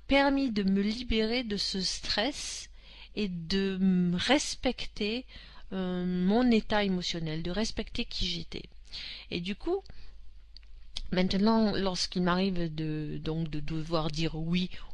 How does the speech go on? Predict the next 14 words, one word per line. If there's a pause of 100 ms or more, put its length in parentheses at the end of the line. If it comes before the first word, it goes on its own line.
(140)
ou
non, (500)
dire
bon, (160)
et
que
je
suis
passée
par
le
je
sais
pas,